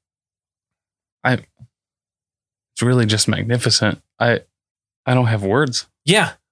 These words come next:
Speaker 2: Why don't, you know what? Why don't we go ahead? I want a piece of my face. That's for sure. So let's go ahead. Let's take a quick break. Let's hear from our first guest birthday wish, the good old boys over at the Wreck My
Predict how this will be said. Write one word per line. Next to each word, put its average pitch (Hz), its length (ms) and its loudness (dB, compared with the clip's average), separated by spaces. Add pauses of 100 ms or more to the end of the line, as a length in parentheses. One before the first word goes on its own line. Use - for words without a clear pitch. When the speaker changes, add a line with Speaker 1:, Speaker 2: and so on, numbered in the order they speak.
(100)
Speaker 2:
Why 220 180 2
don't, 403 260 -2
you 302 80 0
know 349 120 0
what? 302 240 2
Why 214 140 0
don't 311 100 -2
we 311 80 -2
go 269 180 2
ahead? 240 220 0
I 220 220 0
want 339 180 0
a 277 40 -2
piece - 200 -2
of 233 60 -2
my 196 120 2
face. 165 500 0 (220)
That's 170 340 0
for 127 160 -4
sure. 101 420 -2 (420)
So 233 220 2
let's 262 240 0
go 330 120 0
ahead. 294 300 0
Let's 247 160 -2
take 302 120 -2
a 254 60 -4
quick - 240 -4
break. 233 200 0 (180)
Let's 453 220 2
hear 392 380 0 (340)
from 294 200 2
our 269 160 2 (220)
first 339 480 2 (320)
guest - 680 0 (420)
birthday 165 360 0
wish, 147 260 2 (520)
the 247 80 -4
good 370 160 0
old 381 260 2
boys 330 640 0 (260)
over 240 260 0
at 254 100 -2
the 202 100 0
Wreck 240 400 -2 (100)
My 220 440 -2